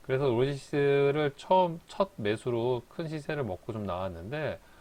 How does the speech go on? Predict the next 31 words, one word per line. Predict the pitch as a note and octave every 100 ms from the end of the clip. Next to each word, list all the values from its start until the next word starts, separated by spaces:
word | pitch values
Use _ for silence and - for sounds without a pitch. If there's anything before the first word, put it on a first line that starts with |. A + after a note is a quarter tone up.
| - -
오늘 | C3+ E3+
대장주는 | A#2+ C3+ D#3+ D#3+ D#3
너니까 | G2+ B2 D#3+ - G2 G#2 G2+ - -
이 | G2+ -
차 | - C3+
시세도 | C3 D3+ D3 C#3+
가능할 | C3 - G#2+ C3+ C3
거란 | B2 A#2+ A#2
판단 | C#3+ D3 B2
하에, | F#2+ F2+ B2 - -
판단 | - D#3 -
아래 | G#2 F#2 G#2+ D#3 - - - - -
눌림 | B2 D#3+ D3+
구간에 | A2+ A2+ A2 G#2
이제 | G2
매수를 | F#2+ G2+ A2 G#2
눌렀습니다. | F#2+ A2 - E2 D2 D2 -
근데 | A#2 A2+
요게 | A#2+ C#3
좀 | C3+
화근이 | B2 D#3+ E3+ C3
됐죠. | F#2+ - F#2+ G#2 D#3+ C3+
예. | F#2+ F2+ F2+ - - - - - -
생각보다 | D#3+ E3+ D3 C3+ E3 A2+ -
재료가 | A#2 D3 E3+
안 | A#2+
붙어서 | B2+ D3 C3+ C3+
그런지 | G#2 A2 A#2+ G#2 F#2 G#2 A#2 G#2+ G2 -
장후반에 | - A#2 B2 A#2+
힘이 | A#2 F3+ F3+
없더라고요. | G#2 - F#2 F2 F2+ B2+ F#2